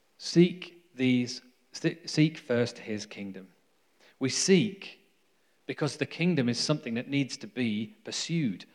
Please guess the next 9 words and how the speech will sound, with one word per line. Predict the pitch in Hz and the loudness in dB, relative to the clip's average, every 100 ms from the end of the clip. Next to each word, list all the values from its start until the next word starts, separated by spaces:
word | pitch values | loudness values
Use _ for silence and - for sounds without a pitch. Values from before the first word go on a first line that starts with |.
| _ | _
hunted, | - 165 156 - 90 - - - | -2 0 2 -2 -10 -12 -20 -8
gone | 135 127 | -2 2
after, | 165 - - - - _ _ _ _ _ | 2 0 -12 -18 -18 _ _ _ _ _
focused | - 170 165 - 131 - | 0 6 6 4 -6 -4
on. | 104 92 - _ _ _ _ _ | -6 -8 -18 _ _ _ _ _
It | 156 | 0
doesn't | 196 185 | 0 2
just | 156 143 | -2 -4
happen, | - 185 - | -6 -8 -8